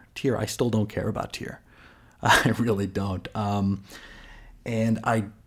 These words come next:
still don't want to go to Asgard if that's where the book is headed. I really don't want to do, you know, six issues of Asgard. I don't want to do one issue of Asgard, much less, uh, an entire story arc. No matter how nice I'm sure that Rod Reis can, you know, can depict Asgard, I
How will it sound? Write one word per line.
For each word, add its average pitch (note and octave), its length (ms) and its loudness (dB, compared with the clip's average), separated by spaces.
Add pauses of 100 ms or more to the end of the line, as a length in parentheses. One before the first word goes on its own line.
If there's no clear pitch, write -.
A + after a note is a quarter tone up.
(240)
still - 380 6
don't A#2+ 140 8
want A#2+ 120 8
to A#2+ 40 6
go A#2+ 80 4
to A2 120 -2
Asgard C3+ 480 4
if - 80 -4
that's B2 200 2
where C3+ 100 6
the B2+ 60 2
book - 160 -4
is B2 100 -2
headed. C#3 300 0 (260)
I B2+ 120 -2
really A#2+ 400 2
don't G#2+ 200 -4
want A2 200 0
to G#2 60 -2
do, G2+ 440 -4 (180)
you A2+ 140 0
know, G#2 120 -2
six - 300 -2
issues G#2 280 -2
of F#2 100 -4
Asgard. F#2+ 400 -6
I B2 100 2
don't D#3+ 100 4
want A2 180 4
to G#2 80 2
do F#2+ 40 0
one G#2+ 220 6
issue G2+ 240 0
of F2+ 80 -4
Asgard, F2+ 680 -8
much G2+ 240 -4
less, F#2 300 -6
uh, G2 220 -6
an G#2 140 -2
entire F#2 360 -4
story G2 420 0
arc. F2+ 320 -6 (380)
No G#2+ 100 2
matter A#2+ 260 8
how A#2+ 220 4
nice A#2 340 6
I'm G#2 120 4
sure G#2+ 320 6
that G2+ 180 2
Rod G#2 240 4
Reis G#2 240 0
can, F#2+ 520 -2
you G#2+ 80 4
know, F#2 280 0 (120)
can G2 140 0
depict - 420 0
Asgard, A2+ 500 4
I G#2 200 0